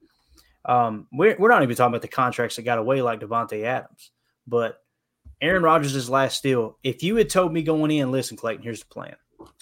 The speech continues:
We're gonna sign him to a hundred fifty million guaranteed over three years," right? And it's why you guys heard me so adamantly saying, "This is not a hundred fifty million dollar deal cap." Why? Like, focus on the cap hit.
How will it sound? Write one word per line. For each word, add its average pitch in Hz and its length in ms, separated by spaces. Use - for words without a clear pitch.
We're 135 100
gonna 165 120
sign 139 280
him 135 120
to 120 140
a 110 40
hundred 143 320
fifty 143 180
million 135 320
guaranteed 127 460
over 113 140
three 123 260
years," 113 420
right? 120 240
And 131 120
it's 156 160
why 160 180
you 151 180
guys 160 240
heard 160 220
me 160 120
so 143 180
adamantly 135 420
saying, 156 300
"This 147 180
is 139 80
not 151 140
a 135 60
hundred 143 300
fifty 139 220
million 139 280
dollar 123 260
deal 139 220
cap." 147 340
Why? 123 100
Like, 120 160
focus 165 380
on 180 140
the 165 80
cap 165 360
hit. 120 300